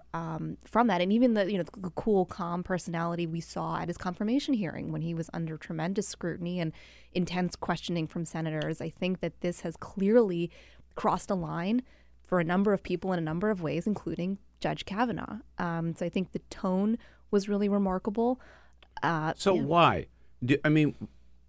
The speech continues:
Speaker 2: it, it's been rumored that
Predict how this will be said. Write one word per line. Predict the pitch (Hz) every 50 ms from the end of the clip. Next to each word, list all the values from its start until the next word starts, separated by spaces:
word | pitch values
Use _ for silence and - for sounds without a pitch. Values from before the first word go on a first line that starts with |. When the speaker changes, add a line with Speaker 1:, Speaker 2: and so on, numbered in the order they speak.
| _ -
Speaker 2:
it, | - - 82 - - - 123 131 127 -
it's | - 135 139 131 -
been | - - 151 143 139 135
rumored | 123 135 156 160 131 95 85 90 90 104 117 120 - - - _ -
that | - 101 98 107 104 104 101 101 98 98 95